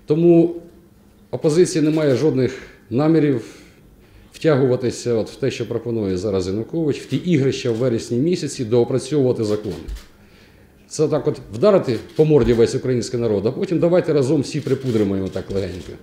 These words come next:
Не буде. Кожен нестиме за те відповідальність.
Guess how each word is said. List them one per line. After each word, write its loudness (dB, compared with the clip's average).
Не 2
буде. 4
Кожен 4
нестиме 2
за -2
те 0
відповідальність. -2